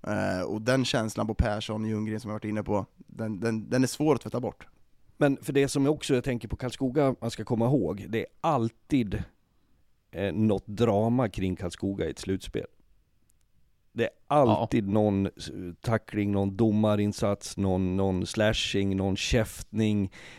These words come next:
Speaker 2: Eh, och det är ju, jag säger inte det och jag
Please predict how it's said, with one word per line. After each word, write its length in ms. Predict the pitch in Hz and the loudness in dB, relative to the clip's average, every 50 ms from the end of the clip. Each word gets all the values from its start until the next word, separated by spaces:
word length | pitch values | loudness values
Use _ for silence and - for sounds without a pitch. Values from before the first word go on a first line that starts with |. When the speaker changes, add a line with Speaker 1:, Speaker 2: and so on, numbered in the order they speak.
| - - - | -20 -20 -18
Speaker 2:
Eh, 420 | - - - 101 98 92 92 92 - | -6 -2 0 2 2 4 2 2 2
och 140 | - 110 107 | 0 0 2
det 260 | 92 123 117 120 135 135 | 4 4 4 6 6 6
är 80 | 127 | 6
ju, 240 | 120 113 113 110 104 | 6 6 6 6 6
jag 120 | 104 101 | 4 4
säger 200 | - - 110 110 | 4 4 4 4
inte 220 | 110 101 - - 127 | 4 2 2 2 2
det 180 | 127 117 113 | 4 6 6
och 200 | 110 104 95 71 | 6 4 4 2
jag 140 | 71 73 92 | 0 0 0